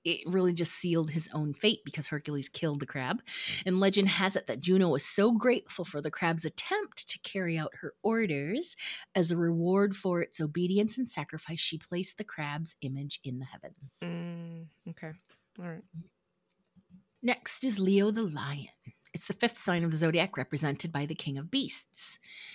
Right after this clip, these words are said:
Speaker 1: The mythology of the lion <clears throat> is based on the story of Hercules again, um, who is the son of Jupiter and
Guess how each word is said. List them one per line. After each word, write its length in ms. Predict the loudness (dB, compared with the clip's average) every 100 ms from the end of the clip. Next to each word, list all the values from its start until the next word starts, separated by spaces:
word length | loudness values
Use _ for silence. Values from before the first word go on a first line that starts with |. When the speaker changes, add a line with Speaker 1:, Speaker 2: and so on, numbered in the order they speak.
| -18 -10 2
Speaker 1:
The 80 | 2
mythology 560 | 6 6 6 6 4
of 120 | 4
the 100 | 6
lion 680 | 6 4 4 4 6 4 2 -2 2
<clears throat> 180 | 4 8
is 400 | 8 8 6 10
based 240 | 10 10
on 80 | 6
the 60 | 6
story 280 | 4 4
of 100 | 2
Hercules 540 | 0 -4 -2 -6 -4 -6
again, 360 | -6 -6 -6 -8 _ _ _ _ -8 -8 -8 -18 -6 2
um, 280 | 4 4 4
who 220 | 4 8
is 200 | 8 8
the 80 | 6
son 240 | 8 6
of 120 | 6
Jupiter 420 | 4 4 4 6
and 260 | 6 4